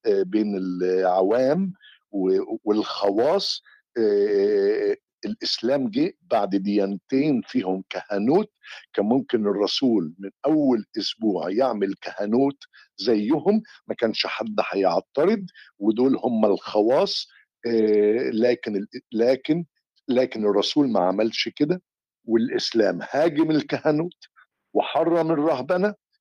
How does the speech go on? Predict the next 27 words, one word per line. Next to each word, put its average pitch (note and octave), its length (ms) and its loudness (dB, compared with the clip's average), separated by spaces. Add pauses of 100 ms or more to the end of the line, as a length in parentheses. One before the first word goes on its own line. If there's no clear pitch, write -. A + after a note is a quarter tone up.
وقال C3+ 840 2
إيه، D3+ 180 2
وهاجم C3+ 500 0
الأحبار C#3 640 0
و-، C3+ 180 2
و-، C#3+ 260 -2
والرهبان C#3 720 0
إن C3+ 120 0
هم C3+ 180 2
بياكلوا C#3 460 0
أموال C3+ 280 2
الناس C3+ 300 0
بالباطل، D#3+ 580 -2 (260)
والرسول C3+ 640 0
ما B2+ 160 2
عملش A#2 600 0 (120)
كهنوت، B2 640 -2 (380)
ما A2+ 180 2
قالش C#3 420 0
أبو A#2 260 2
بكر A#2 360 -2
هو A2+ 160 2
الحبر A#2+ 460 -2
الأعظم D#3 720 0 (300)
وعمر A#2 600 2
هو A#2+ 220 2
الأسقف، - 680 -2